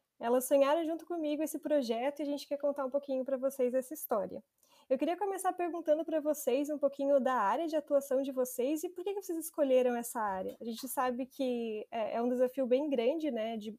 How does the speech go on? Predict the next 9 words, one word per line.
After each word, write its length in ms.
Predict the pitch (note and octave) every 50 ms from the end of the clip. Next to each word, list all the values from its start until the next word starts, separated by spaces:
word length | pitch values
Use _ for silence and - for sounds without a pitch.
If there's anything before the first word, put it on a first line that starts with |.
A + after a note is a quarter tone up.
| _ -
mulheres 800 | A3+ A3+ A3+ A3+ G#3+ G3+ G#3 A#3+ B3+ C4 C4 B3+ A#3+ - - - _ _ _ _ _ -
em 160 | B3+ B3 A#3+
áreas 280 | A3+ A3+ A3+ A#3+ B3 A3
stem, 520 | A#3+ A3+ - - - A#3 A#3+ D#4+ G4 F#4+
né, 220 | D#4 C4 B3+ C4+ C#4
ciência, 580 | C4+ - - A#3+ G#3 G#3+ B3 C#4 D4 C#4 B3+
tecnologia, 680 | A#3+ G#3+ A3+ - B3 A#3 A3+ A3+ G#3+ G3 G#3 A3+ B3 C4
engenharia, 560 | B3 A3+ A3+ A3+ A3 A3+ G#3+ G#3 A3+ B3 B3+
matemática. 760 | B3 A3+ - - A#3+ A3+ G3 F#3+ G3+ - - - - - D#4